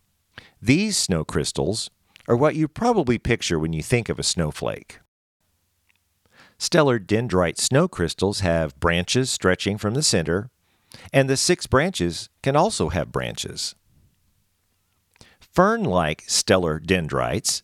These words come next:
have six branches that look like the branches of a fern plant. If you've ever experienced powder snow while skiing,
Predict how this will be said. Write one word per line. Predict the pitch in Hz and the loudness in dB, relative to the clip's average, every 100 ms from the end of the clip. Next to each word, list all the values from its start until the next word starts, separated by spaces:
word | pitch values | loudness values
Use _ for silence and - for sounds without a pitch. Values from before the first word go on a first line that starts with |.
| _ | _
have | 107 101 | 0 0
six | - 120 - | 2 0 0
branches | - 87 80 - 101 | 0 0 0 -4 -4
that | - 80 | -2 0
look | 98 - | 0 2
like | 95 - | 0 0
the | 80 | -2
branches | 82 85 85 78 | -2 0 -2 -2
of | 78 | -2
a | 85 | 0
fern | 196 214 165 | 2 2 0
plant. | - 73 - - - _ _ _ _ _ _ - | -6 -6 -8 -16 -20 _ _ _ _ _ _ -2
If | 101 92 | -2 0
you've | 92 85 | -2 -2
ever | - 101 90 | -2 0 -2
experienced | - - 110 98 80 - | -4 0 0 0 -4 -8
powder | - 139 156 110 | -2 2 2 0
snow | - - 80 85 | -2 0 0 0
while | 82 78 71 | 0 0 0
skiing, | - - 196 175 80 87 | -4 -2 0 0 -2 -4